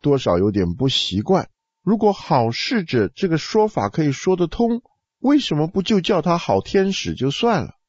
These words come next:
还要另给他一个名字，说是他儿子呢？什么是神的儿子啊？这是一个很好的问题，因为虽然你可以用好事者从人这边来形容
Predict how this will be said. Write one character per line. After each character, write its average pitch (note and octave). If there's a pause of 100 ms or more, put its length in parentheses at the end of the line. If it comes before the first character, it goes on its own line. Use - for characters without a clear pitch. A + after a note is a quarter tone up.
(340)
还 -
要 F#3+
另 B3+ (140)
给 G2+
他 A2
一 B2
个 B2+
名 F#2
字， A#2 (240)
说 D#3+
是 C#3+
他 E3 (220)
儿 F2
子 G#3+
呢？ C3+ (420)
什 -
么 E3
是 G3+
神 B2+
的 B2
儿 E2
子 G2+
啊？ - (640)
这 B3+
是 E3
一 -
个 B2+
很 G#2+
好 G2+
的 D#2+
问 F#2+
题， - (400)
因 A3
为 G3+
虽 C4+
然 F#3
你 C3+
可 -
以 G#3+
用 F#3+
好 G#2+
事 G3
者 F2 (220)
从 D3+
人 B2+
这 G#3
边 B2 (160)
来 C3+
形 D3
容 B2+